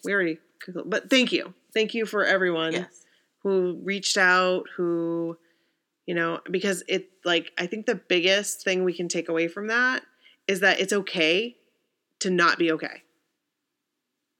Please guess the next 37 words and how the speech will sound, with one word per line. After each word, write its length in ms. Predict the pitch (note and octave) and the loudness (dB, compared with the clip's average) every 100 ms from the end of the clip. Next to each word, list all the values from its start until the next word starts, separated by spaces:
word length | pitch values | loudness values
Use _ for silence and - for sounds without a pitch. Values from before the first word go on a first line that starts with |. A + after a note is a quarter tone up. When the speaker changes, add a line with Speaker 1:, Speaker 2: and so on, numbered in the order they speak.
| - | -10
Speaker 1:
It's 120 | G3 | 0
okay 180 | A#3+ C4+ | 2 4
to 60 | C#4+ | 4
be, 120 | C#4+ | 4
not 200 | C4+ C4+ | 2 2
be 120 | C4+ | 2
okay. 360 | C4 B3+ G3+ E3+ _ _ _ - | 0 0 -2 -4 _ _ _ -10
Speaker 2:
Yep. 120 | F3+ - - - _ _ _ _ - | -10 -10 -20 -20 _ _ _ _ 0
Speaker 1:
And, 480 | G#3 G#3 G#3 G3 F#3 _ _ _ _ | 4 6 6 4 -2 _ _ _ _
you 120 | G3+ G3+ | -2 0
know, 240 | G3+ G3 | 2 0
that 120 | F#3+ | 0
there 120 | G#3+ G#3+ | 2 0
are 60 | |
people 340 | G#3 C4+ B3 C3+ | 0 -2 -2 0
out 260 | G#3 A3 | 0 0
there 440 | F#3 F3 F3 F3+ F3+ - | 2 2 2 0 -4 0
that 360 | F3+ F3 E3+ - | 4 4 2 -2
want 540 | F#3+ F3+ F3+ F3+ - - | -8 -4 0 2 0 -4
to 240 | - F3+ | -2 0
talk 260 | F3 G3+ A#3+ | 0 -2 -4
to 100 | - | -4
you, 280 | A#2 - F3+ _ _ - | -6 -8 -16 _ _ -8
that 120 | F3+ | -4
there 140 | F#3+ F#3 | 2 2
are 40 | |
people 260 | F3+ G3 F#3+ | 0 -4 -2
out 140 | F3+ | 0
there 160 | F#3+ F#3 | 2 2
that 140 | F3 | 4
are 80 | F3 | 2
experiencing 760 | F3 - - G3+ G3+ G3 G3+ | 0 -6 -4 -2 0 -2 -4
the 80 | G3 | -6
same 220 | F#3+ G3 | -4 -4
thing 140 | F#3+ G3 | -4 -4
you 140 | A3 | -2
are. 280 | G3 D#3 - | -2 -2 -6